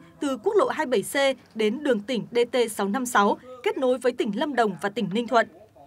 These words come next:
Dự án này đã được Quốc hội thông qua vào tháng sáu năm hai nghìn không trăm hai mươi ba. Điều này có ý nghĩa rất quan trọng trong thúc đẩy phát triển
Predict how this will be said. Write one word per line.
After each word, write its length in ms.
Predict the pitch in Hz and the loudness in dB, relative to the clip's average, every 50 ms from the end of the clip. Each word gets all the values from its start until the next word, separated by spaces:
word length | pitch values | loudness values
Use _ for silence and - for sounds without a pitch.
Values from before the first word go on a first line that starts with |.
| - - _ | -20 -20 _
Dự 160 | - - 262 | -8 -4 -2
án 200 | - 220 196 220 | -2 -2 -2 -2
này 200 | 254 233 208 202 | -2 0 -2 -2
đã 120 | 196 202 | -2 -2
được 140 | 240 294 - - | -4 -6 -8 -4
Quốc 120 | - 349 359 | -4 0 0
hội 120 | 302 - - | 0 0 0
thông 180 | - 254 247 247 | -6 -6 -4 2
qua 260 | 247 247 240 240 226 - - _ - | 4 4 4 4 2 -2 -14 _ -2
vào 100 | 269 262 | -2 0
tháng 160 | 262 262 254 | 0 -2 -6
sáu 260 | 247 - 269 240 247 | 0 2 2 2 2
năm 160 | 285 359 381 | 0 -2 -4
hai 100 | 349 339 | -4 -4
nghìn 200 | 302 269 226 190 | -4 -4 -6 -6
không 220 | 170 - - 269 233 | -6 -10 -12 -12 -8
trăm 160 | - 277 247 | -8 -6 -4
hai 100 | 254 240 | -4 0
mươi 40 | 220 | 2
ba. 220 | 240 240 233 226 208 - - - _ _ _ _ - - | 4 4 4 2 -2 -8 -20 -20 _ _ _ _ -20 -4
Điều 140 | 226 240 220 | -2 0 2
này 220 | 202 208 202 190 | 2 2 0 -2
có 120 | 175 - 208 | -2 -2 -2
ý 140 | 220 226 220 | -2 -2 -4
nghĩa 220 | 226 247 262 320 | -4 -2 -2 -2
rất 240 | 359 - 403 - _ | -2 -2 -6 -2 _
quan 160 | 269 233 202 | 0 0 2
trọng 220 | 208 269 240 247 240 - - - - | 4 4 4 4 4 -8 -20 -12 -2
trong 240 | - 285 254 247 247 | 0 0 0 0 -4
thúc 120 | 415 - | -6 -4
đẩy 180 | 294 285 214 180 | -2 0 0 0
phát 220 | - - 403 415 | 0 -2 -2 -2
triển 200 | - 302 233 196 | 0 -2 -2 -2